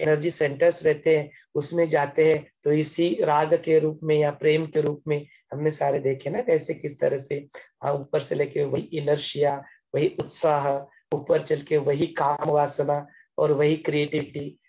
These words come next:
ऊपर चल के वही, अम, जो jealousy होती है वह, और वही चल के जेनरसिटी जो होती है, उदारता होती है वह, ऊपर चल के वहां पे हेट्रेड, द्वेष, और वही ऊपर चल के प्रेम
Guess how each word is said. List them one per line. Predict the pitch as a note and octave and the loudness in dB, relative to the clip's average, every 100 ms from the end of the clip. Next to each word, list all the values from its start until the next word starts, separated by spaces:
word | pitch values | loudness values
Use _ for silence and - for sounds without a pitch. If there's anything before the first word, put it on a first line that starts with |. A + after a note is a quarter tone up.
| - | -10
ऊपर | D3+ C#3+ D3+ | -2 0 0
चल | D#3 D3+ | 0 -2
के | D3 D3+ | 0 0
वही, | C3+ C#3+ E3 E3+ - - - _ - | 2 0 2 2 -2 -16 -20 _ -2
अम, | D3 D3 D#3+ - _ _ - | 0 2 -2 -10 _ _ -12
जो | B2+ D#3 D#3 - _ _ - - C#3+ | 2 4 4 -2 _ _ -20 -14 -4
jealousy | D3 D3+ D#3 D3+ F3 | 0 2 2 2 2
होती | D#3+ D#3 D3+ | 2 2 0
है | |
वह, | C#3 D3+ D#3 D3+ - _ - | 2 4 4 2 -4 _ -2
और | C#3 | 0
वही | C#3 D3 | 4 4
चल | D3+ D3 | 2 0
के | D3+ | 0
जेनरसिटी | C#3+ C#3+ D3+ D#3 D#3 - - C#3 | -2 2 4 4 0 -4 -8 -4
जो | C#3 | -4
होती | C#3 - | -6 -4
है, | C#3+ | -2
उदारता | C3+ C#3 D3 D3 C#3+ | 0 0 -2 0 -2
होती | C#3 D3 | -2 -4
है | C3 | -4
वह, | C3+ C#3 _ - _ C#3 | -4 -6 _ -20 _ -10
ऊपर | C3 D#3 | 2 2
चल | D3+ D3+ | 4 2
के | D3+ D#3 | 4 2
वहां | C#3 C#3+ | 2 0
पे | C#3 | -2
हेट्रेड, | - C#3+ C3+ D3 D3+ D3 - | -2 -2 0 0 0 -2 -16
द्वेष, | B2+ D3 D3+ C#3+ - _ _ - | -4 0 0 -2 -14 _ _ -4
और | C#3 | 2
वही | D3 D#3 - | 2 2 -2
ऊपर | D3 - C#3 | -6 -4 -4
चल | D3+ | -4
के | - E3 E3 - _ | -2 0 0 -4 _
प्रेम | D3 D3+ D3 D3 | 0 2 2 -2